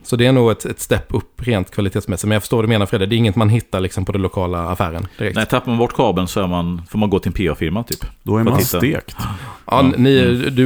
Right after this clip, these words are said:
Speaker 1: Uffe som jobbar med P A och sånt, det är en, en kontakt som du känner till liksom.
Speaker 2: Powercon är ju standard på många sätt
Speaker 1: Ja.
Speaker 2: inom den branschen.
Speaker 3: Högtalar.
Speaker 2: Mm.
Speaker 1: Jag förstår. Så jag landade i det här Solon-bordet och jag, eh, alltså jag är så nöjd nu när jag har byggt ihop det.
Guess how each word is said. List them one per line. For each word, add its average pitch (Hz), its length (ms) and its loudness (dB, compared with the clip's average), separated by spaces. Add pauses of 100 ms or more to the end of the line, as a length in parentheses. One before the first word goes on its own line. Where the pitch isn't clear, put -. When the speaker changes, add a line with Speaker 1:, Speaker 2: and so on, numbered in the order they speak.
Speaker 1:
Uffe 120 160 0
som 117 160 4
jobbar 104 200 4
med 104 240 2
P 110 140 2
A 101 40 4
och 107 120 2
sånt, 101 240 2
det 117 140 4
är 113 40 4
en, 110 120 4
en 107 300 0
kontakt 110 380 0
som 107 100 2
du 95 60 2
känner 98 180 0
till 95 240 -4
liksom. 110 260 0
Speaker 2:
Powercon 120 360 2
är 104 80 2
ju 90 440 0 (640)
standard 82 440 -4
på 95 60 -6
många 78 180 -2
sätt - 300 -8
Speaker 1:
Ja. 95 120 0
Speaker 2:
inom 87 140 -2
den 80 140 -4
branschen. 78 180 -4
Speaker 3:
Högtalar. 90 500 0 (140)
Speaker 2:
Mm. 92 220 -4 (200)
Speaker 1:
Jag 98 100 -2
förstår. 101 300 -4 (340)
Så - 120 0
jag 131 60 4
landade 165 360 4
i 180 40 2
det 131 100 4
här 107 80 2
Solon-bordet 98 580 0
och 117 140 0
jag, 113 480 2
eh, 98 220 -2
alltså 107 180 -2
jag 110 100 2
är 101 60 -2 (400)
så 139 340 0
nöjd 98 280 0
nu 113 140 0
när 107 60 0
jag 95 100 0
har 90 60 0
byggt 95 220 -4
ihop 92 220 -4
det. 92 160 -6